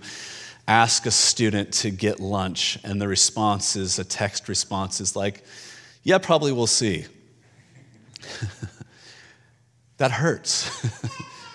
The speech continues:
And it takes courage to say, "That hurts." But when we communicate that and we're willing to have that hard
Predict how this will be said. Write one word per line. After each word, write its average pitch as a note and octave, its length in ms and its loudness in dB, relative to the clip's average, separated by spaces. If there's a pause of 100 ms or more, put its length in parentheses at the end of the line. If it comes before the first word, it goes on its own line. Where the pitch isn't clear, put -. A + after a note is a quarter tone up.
(840)
And C#3 160 6
it D3 120 2
takes E3 260 4
courage D3+ 600 4
to C3 140 0
say, B2 580 4 (400)
"That G#2+ 260 4
hurts." - 680 -2 (640)
But C3+ 220 4
when C#3+ 180 4
we C#3+ 100 6
communicate C#3 840 4
that A2 340 6
and B2 100 0
we're A#2 120 2
willing C3+ 300 4
to B2+ 40 0
have A2+ 220 -4
that G#2+ 100 2
hard A2 320 0